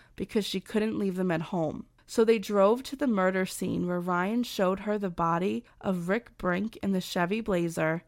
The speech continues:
in the driveway. And then he brought her inside and forced her to lift the pillow from the bed.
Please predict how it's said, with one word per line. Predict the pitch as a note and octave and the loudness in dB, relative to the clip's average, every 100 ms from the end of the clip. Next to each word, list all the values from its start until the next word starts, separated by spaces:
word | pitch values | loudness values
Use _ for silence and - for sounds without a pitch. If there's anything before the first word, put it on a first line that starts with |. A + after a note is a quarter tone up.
| _ - _ | _ -20 _
in | - F#3+ | 0 0
the | G#3+ | 2
driveway. | A3 F3+ F3 - - - A3+ - _ - | 2 4 2 0 -4 -6 -12 -18 _ 0
And | G3+ | 2
then | G3+ B3 | 4 4
he | C4+ | 2
brought | G#3 F#3 F#3+ | 4 4 4
her | G#3+ | 2
inside | - G3 A#3 - F#3+ F3 E3 E3 - | 0 -2 -2 0 0 2 2 0 -2
and | F3+ F#3+ | -4 -2
forced | F#3 F#3+ - | 0 -2 0
her | A3 G3 | -2 -2
to | G#3 | -2
lift | F3+ F3 - - | -2 -2 -4 -8
the | A3+ | -8
pillow | - F3 E3+ F3+ | -2 0 0 -2
from | - F3 E3+ E3+ | -4 -4 -2 -4
the | |
bed. | - - - | -4 -2 -2